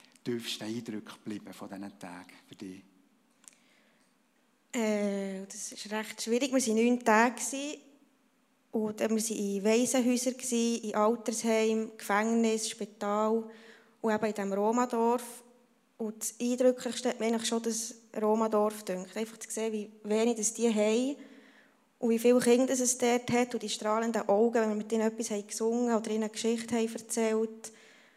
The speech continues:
Speaker 2: und dann ein Päckchen haben gegeben, einfach wie sie Freude haben, dass man mit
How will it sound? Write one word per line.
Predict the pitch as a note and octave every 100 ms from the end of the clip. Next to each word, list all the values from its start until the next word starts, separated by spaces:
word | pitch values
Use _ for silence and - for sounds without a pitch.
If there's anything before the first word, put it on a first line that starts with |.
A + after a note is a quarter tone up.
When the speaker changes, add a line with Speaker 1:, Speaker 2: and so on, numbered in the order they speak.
| _ _ _
Speaker 2:
und | -
dann | A3 A3
ein | A3 A3
Päckchen | G#3+ A3 A3 A#3+ A3+
haben | A3+ A3
gegeben, | A3
einfach | A3 A3 A3 G#3+ - _ -
wie | G#3
sie | G#3+
Freude | G#3 G#3+ B3+ C4
haben, | B3+
dass | A3
man | G#3+
mit | G#3 G#3